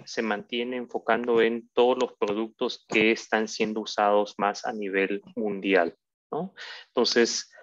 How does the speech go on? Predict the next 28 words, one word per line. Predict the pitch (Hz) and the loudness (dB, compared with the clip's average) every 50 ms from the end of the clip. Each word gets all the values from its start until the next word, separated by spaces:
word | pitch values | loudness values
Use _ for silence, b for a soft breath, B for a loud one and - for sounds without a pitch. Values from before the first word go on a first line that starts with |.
| B B B B _ - - | B B B B _ -10 -2
eh, | - 117 117 107 107 107 107 107 | 2 4 6 6 6 6 6 4
se | 107 - - 117 | 2 4 6 6
va | 117 131 | 8 8
a | 135 | 6
continuar | - 139 127 123 - - 117 113 113 117 117 123 131 147 - - _ _ _ _ _ _ _ | 4 2 -2 -2 -4 -4 0 4 4 6 6 6 4 2 -2 -10 _ _ _ _ _ _ _
con | - 120 113 113 113 120 120 127 139 _ | 2 4 4 4 4 0 -4 -8 -10 _
el | - 120 107 104 | -8 -6 -6 -6
enfoque | 95 - - - 110 107 104 - - 113 110 110 117 - - - _ - | -8 -10 -4 -2 -2 -2 -2 -6 -6 -4 -2 -2 -2 -4 -6 -10 _ -2
global | 110 98 95 98 98 101 - | 0 2 4 4 2 2 -2
que | - - | -6 -14
siempre | - - - 104 98 98 104 | -16 -14 -14 -12 -8 -8 -8
ha | 101 | -10
tenido | - - 95 95 92 92 92 | -10 -14 -14 -12 -10 -8 -8
etap. | 92 - - - - _ _ _ _ _ _ _ _ _ _ _ _ _ _ _ _ _ _ _ _ B B B B B B B B B B B B _ _ - | -6 -4 -4 -4 -4 _ _ _ _ _ _ _ _ _ _ _ _ _ _ _ _ _ _ _ _ B B B B B B B B B B B B _ _ 2
Am, | 120 117 117 117 117 117 117 120 - - - _ _ _ _ _ _ _ _ | 4 4 4 4 2 0 -2 -4 -6 -8 -14 _ _ _ _ _ _ _ _
una | - 139 160 170 | 0 2 2 2
consulta, | - 147 139 135 - - 156 160 - 170 | 2 0 -2 -2 -6 -8 -10 -2 -2 0
¿se | - - - | 0 0 -4
puede | - - 135 143 156 | -2 2 4 4 6
exportar | 147 - - - 135 123 127 139 139 | 4 2 0 -2 -2 0 2 2 0
un | 143 151 143 | 2 0 0
diagrama | 139 127 120 127 131 135 139 | 0 0 2 0 0 -2 -2
unifilar | 143 139 127 - - - 120 117 117 117 123 127 135 139 143 - _ | -2 -4 -4 -6 -6 -6 -2 2 4 6 6 6 6 4 0 -4 _
en | - 127 117 | -8 -8 -8
formato | - - 120 113 113 117 120 120 120 - 131 123 - _ | -4 -4 -2 0 2 2 2 2 0 -2 -2 -2 -2 _
cat | _ - 127 135 139 135 - _ _ - | _ 6 6 6 6 2 -4 _ _ 2
al | 120 117 113 110 | 2 2 4 2
etap? | 110 110 107 - 120 110 110 - | 0 -4 -2 0 0 0 0 -4